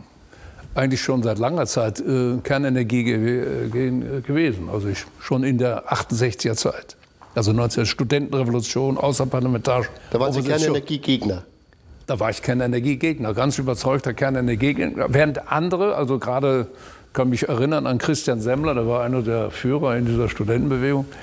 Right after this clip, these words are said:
Speaker 1: der gesagt hat, die Kernenergie ist die Lösung der Energiefrage der Menschheit. Also ganz, äh, pathetisch. Und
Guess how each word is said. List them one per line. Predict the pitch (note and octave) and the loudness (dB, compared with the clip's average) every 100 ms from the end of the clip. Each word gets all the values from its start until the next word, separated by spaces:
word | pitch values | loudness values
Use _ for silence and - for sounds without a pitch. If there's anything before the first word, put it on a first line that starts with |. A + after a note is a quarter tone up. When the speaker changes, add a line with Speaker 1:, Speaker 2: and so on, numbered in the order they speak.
| - - - B2+ | -10 -10 -6 -2
Speaker 1:
der | |
gesagt | B2+ C3 C3+ - | 0 0 0 -2
hat, | B2 - - - - - - - | -4 -6 -14 -20 -20 -20 -20 -8
die | - C3 | -2 -2
Kernenergie | - C#3+ D3+ C#3 B2+ C#3 | 0 0 2 0 0 0
ist | C#3 - | 0 -2
die | C3 | 0
Lösung | B2+ D#3 D3 E3 | 2 0 0 -2
der | D3 | 0
Energiefrage | D#3 C#3+ C3+ D3+ - D3 D#3+ | 0 0 0 -2 0 0 0
der | E3+ | 0
Menschheit. | A3+ F#3+ F#2 F#2 | 0 0 -2 -2
Also | A2 C#3+ - - | -2 -2 -4 -4
ganz, | - C#3 D3 - - | 0 2 0 -2 0
äh, | C#3 B2+ | 0 0
pathetisch. | - C3 D#3+ F#3+ D3 G2 - - _ - - - - - - | -2 -2 0 0 0 -4 -6 -14 _ -20 -18 -16 -16 -16 -4
Und | C#3 B2+ | 0 0